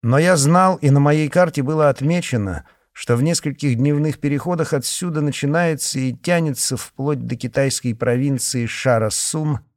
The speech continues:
обширный травяной оазис. На его западной оконечности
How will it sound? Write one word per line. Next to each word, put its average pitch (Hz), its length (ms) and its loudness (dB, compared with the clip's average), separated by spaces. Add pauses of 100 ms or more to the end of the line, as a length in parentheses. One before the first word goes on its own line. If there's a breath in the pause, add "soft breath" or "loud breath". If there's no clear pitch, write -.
(460)
обширный 151 720 -2
травяной 117 600 0
оазис. 80 760 -6 (560)
На 95 100 0
его 104 240 0
западной 90 600 -4
оконечности 135 1000 -4